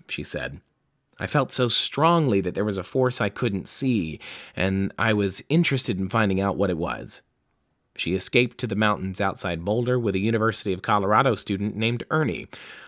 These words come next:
with whom she lived in a rough-hewn house in the, in the woods with no heat or indoor plumbing. They immersed themselves in nature and back-to-basics living,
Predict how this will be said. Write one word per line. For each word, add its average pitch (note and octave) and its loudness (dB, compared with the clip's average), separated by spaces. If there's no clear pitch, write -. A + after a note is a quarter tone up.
with A2+ -2
whom C3 0
she B2 2
lived A2 2
in G2 2
a F2 0
rough-hewn G#2+ 2
house F#2+ 2
in F#2 0
the, F2+ -2
in G#2+ 2
the G#2 4
woods C#3 4
with A#2 -2
no B2 2
heat A2+ 0
or A2 2
indoor G2+ 0
plumbing. - -4
They G2+ 4
immersed C3+ 2
themselves A#2+ 2
in G#2 2
nature B2 2
and G2+ -2
back-to-basics G#2 0
living, D#2 -2